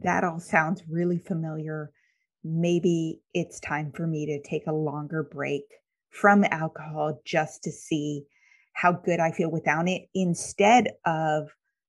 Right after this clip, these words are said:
trying to moderate, trying to say, "I'm not gonna drink till Friday night,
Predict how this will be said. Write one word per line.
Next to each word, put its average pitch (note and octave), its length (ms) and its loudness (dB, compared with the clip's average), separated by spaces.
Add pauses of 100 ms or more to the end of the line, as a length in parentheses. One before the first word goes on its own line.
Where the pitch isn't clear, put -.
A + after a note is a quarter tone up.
(160)
trying E3+ 580 0
to E3+ 240 0
moderate, D3+ 800 -4
trying D#3 380 -2
to D#3 80 -6
say, D#3 580 -2
"I'm E3 160 0
not D#3+ 220 -2
gonna E3 180 0
drink D#3 280 -6
till E3+ 160 -6
Friday D3+ 440 -2
night, D3+ 360 -4